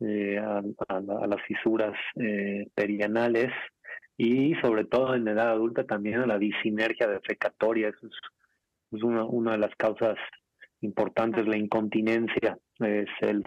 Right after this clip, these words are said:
síntoma, es un síntoma disinérgico, eh, y también el estreñimiento puede llegar a ser un síntoma de-, disinérgico. El estreñimiento, eh, pues puede ser por, eh, falta de motilidad, por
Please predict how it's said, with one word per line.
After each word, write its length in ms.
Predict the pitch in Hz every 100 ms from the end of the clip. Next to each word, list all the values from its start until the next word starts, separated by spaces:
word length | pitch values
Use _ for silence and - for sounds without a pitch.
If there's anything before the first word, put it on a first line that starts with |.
| -
síntoma, 480 | 110 107 107 101 104
es 360 | _ _ -
un 160 | 113 101
síntoma 380 | 117 110 107 101
disinérgico, 920 | 95 104 107 113 - 113 - 127 131 - - - - -
eh, 640 | 107 101 98 98 95 98 -
y 180 | 113 98
también 840 | - 104 104 104 101 101 101 104
el 120 | 101
estreñimiento 840 | 98 - 104 107 110 123 151 127
puede 160 | 120 110
llegar 200 | 104 104
a 100 | 101
ser 100 | 104
un 80 | 104
síntoma 440 | - 104 107 101
de-, 80 | 104
disinérgico. 760 | 101 98 - 104 120 - - 101
El 60 |
estreñimiento, 600 | 104 - 101 117 120 113 - - - - - _ _ -
eh, 720 | - 110 107 101 98 98 98
pues 160 | - 98
puede 220 | 123 120
ser 160 | 120 113
por, 360 | 117 107 98 - 135
eh, 240 | 113 101 - -
falta 280 | 113 107 110
de 40 |
motilidad, 640 | 101 - 101 117 139 135
por 220 | - 101